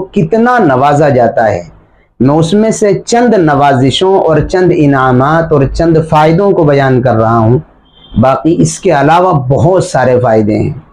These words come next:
हदीस पाक की रोशनी में बुखारी शरीफ की रिवायत है,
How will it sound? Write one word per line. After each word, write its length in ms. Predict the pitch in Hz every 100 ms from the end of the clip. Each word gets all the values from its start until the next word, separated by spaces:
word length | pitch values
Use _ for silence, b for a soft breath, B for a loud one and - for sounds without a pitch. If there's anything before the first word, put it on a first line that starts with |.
| _ - B -
हदीस 360 | - 156 170 175
पाक 340 | 165 160 160
की 80 | 151
रोशनी 400 | 131 123 - 139
में 200 | 156 165
बुखारी 380 | 139 - 165 190
शरीफ 360 | - 175 208 -
की 120 | 175
रिवायत 460 | 139 127 131 123 123
है, 200 | 123